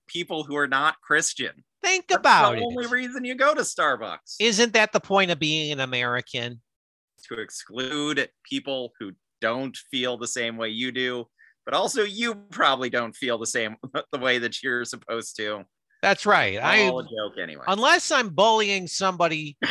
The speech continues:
Speaker 2: specifically for not thinking the way that I want them to think, then what's the, why are we even doing this?
Speaker 1: Might as well go back to the caves.
Speaker 2: Live Moss.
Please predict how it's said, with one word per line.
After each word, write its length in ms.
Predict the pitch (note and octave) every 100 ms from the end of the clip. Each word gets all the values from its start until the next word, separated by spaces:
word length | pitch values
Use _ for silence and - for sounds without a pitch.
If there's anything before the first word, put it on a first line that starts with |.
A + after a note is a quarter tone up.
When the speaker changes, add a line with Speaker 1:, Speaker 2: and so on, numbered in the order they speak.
| -
Speaker 2:
specifically 680 | C#3+ - G3+ F#3 E3+ D#3+ D3
for 120 | B2+
not 320 | B2 G3 D#4 -
thinking 320 | A#3+ A3+ A3 F#3+
the 80 |
way 240 | D3 C#3+ D3
that 140 | A#2
I 180 | C#3 G#3
want 320 | F#3 E3 D#3+ -
them 160 | A2+
to 80 | G2 _
think, 260 | E2+ E2 F#2+ _ _ _ _
then 480 | G#3+ A3 G#3+ G#3 G3+
what's 320 | A3 C4+ -
the, 100 | A#3+
why 280 | G3 B3 C4
are 80 | A3
we 100 | G#3
even 220 | F3+ D#3
doing 340 | B2+ G2 E2 D#2
this? 460 | D#2 - - - _ _ _ _ _ _ _ _ _ _ _ _ _ -
Speaker 1:
Might 120 | A2+
as 80 | A2+
well 120 | A2
go 140 | G#2 G2+
back 240 | G#2 G#2
to 80 | -
the 80 | F#2+
caves. 560 | - C#2 C#2+ - - _ _ _ _ _ - - - _ _ -
Speaker 2:
Live 300 | F#3 G#3+ C3+
Moss. 640 | D#3+ A#3+ E3+ A#2 - -